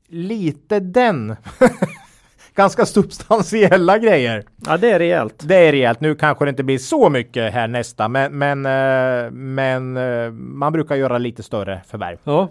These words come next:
Speaker 2: nej, du antyder att du räknar, vi räknar ju mer eller mindre med att det ska komma något här så småningom.
Speaker 1: Ja, det är lite, om jag ska komma till kärnan till V B G just nu, tycker
Speaker 2: Mm.
Speaker 1: jag. Förutom den här fina historiska tillväxten och bra bolag och det här, va?
Speaker 2: Mm.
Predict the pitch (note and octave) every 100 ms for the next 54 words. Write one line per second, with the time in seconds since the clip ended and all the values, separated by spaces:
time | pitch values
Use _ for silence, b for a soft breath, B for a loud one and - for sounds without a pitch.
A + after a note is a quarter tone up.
0 | - D#3+ E3 G3 F3+ F3+ G3+ E3 F#3 F#3+
1 | E3+ F3+ E3+ F3 G3+ - G3+ F3+ D#3 D3
2 | C3+ C#3+ C#3+ - C#3+ E3 F3 C3 A2+ A2
3 | A#2+ A#2+ G3+ B3 C4 G3+ C#4+ C#4+ C#4 C4
4 | A#3 - C4 C#4 C4 B3 A3+ A#3 A#3+ C4
5 | - B3 B3+ - C#4 A#3+ G#3 A#3+ B3+ G#3
6 | G#3 F#3 F3 E3+ D#3+ D3+ D3 C3+ G#3+ C4
7 | D#3 F#2+ F#2+ _ _ D3 C3+ B2 G2+ F#2
8 | _ _ _ - F3 E3 D#3+ D3+ C#3 -
9 | D3 C#3 C#3 B2+ C#3 D3+ C3 B2 - C3
10 | A2 G#2 - C3 B2+ A#2+ B2 A2+ G#2 G2
11 | G2+ G2 F2+ G2 C3